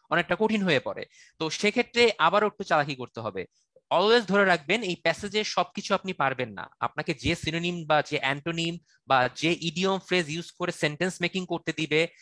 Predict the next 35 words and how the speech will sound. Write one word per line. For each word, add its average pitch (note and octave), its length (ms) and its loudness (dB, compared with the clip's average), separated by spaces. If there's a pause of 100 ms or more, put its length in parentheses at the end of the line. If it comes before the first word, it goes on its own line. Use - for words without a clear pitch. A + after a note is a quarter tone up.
সেটা D#3+ 220 2
কিন্তু E3+ 240 -2
আপনি F3+ 200 0
সবগুলা D3+ 500 -4
পারবেন D3 400 0
না, F#3 80 -4
এটা F3+ 160 -2
ধরেই E3 300 0
নিতে C#3 200 -4
হবে, G#2+ 280 -10 (340)
ঠিক E3 100 -2
আছে? F#3 260 0 (420)
So G3+ 320 2
আপনাকে F3+ 600 0 (180)
এমনভাবে A3 400 0
প্রস্তুতি A3 300 -10
নিতে A3 200 -6
হবে A3+ 300 0
যে E3+ 180 -4
সিনোনিম A3 460 -2
থাকে G3+ 260 -2
কয় D#3 140 2
নম্বরের A#2+ 360 -4
জন্য? A2+ 340 -8
সিনোনিম D#3 360 -8
থাকে D#3 240 -4
এখানে D3+ 180 -4
সর্বোচ্চ C#3 400 -6
পাঁচ D3+ 200 -2 (100)
নম্বরের C3 300 -4
জন্য, A2+ 360 -8 (340)
অ্যান্টোনিম D#3+ 420 -4
পাঁচ D3 220 -2
থাকতে - 300 -4
পারে, D3 280 0